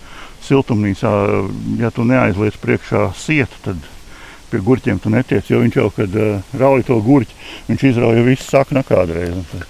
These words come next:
ja tu aizies skaties apakšā zem vīnogām kaut kur izbradāts un tā ķekari pliki, tad tu zini, ka labradors ir atradis un tās ir jā-, jāvāc, jo veterinārā ārsts saka, ka sunim vīnogas ir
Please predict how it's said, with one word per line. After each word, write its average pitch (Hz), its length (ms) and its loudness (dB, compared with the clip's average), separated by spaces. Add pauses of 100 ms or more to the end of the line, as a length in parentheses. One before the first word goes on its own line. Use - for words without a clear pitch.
ja 117 180 -2
tu 120 80 -2
aizies 127 320 0
skaties 117 400 -4
apakšā 127 460 -2
zem 113 160 -2
vīnogām 120 420 0
kaut 117 160 0
kur 117 140 -2
izbradāts 135 640 0
un 107 140 -4 (100)
tā 113 160 -6
ķekari 113 480 -6
pliki, 147 400 -2 (480)
tad - 160 -10
tu 117 80 -6
zini, 117 300 -4
ka 107 100 -2
labradors 104 560 -2
ir 107 80 0
atradis 101 560 -4
un 90 160 -8
tās 107 240 -4
ir 107 80 -2
jā-, 113 220 0
jāvāc, 92 480 -4
jo 80 160 -10 (320)
veterinārā 117 640 0
ārsts 135 220 -2
saka, - 180 -4
ka 80 160 -8
sunim 135 400 -2
vīnogas 127 640 0
ir 101 60 -6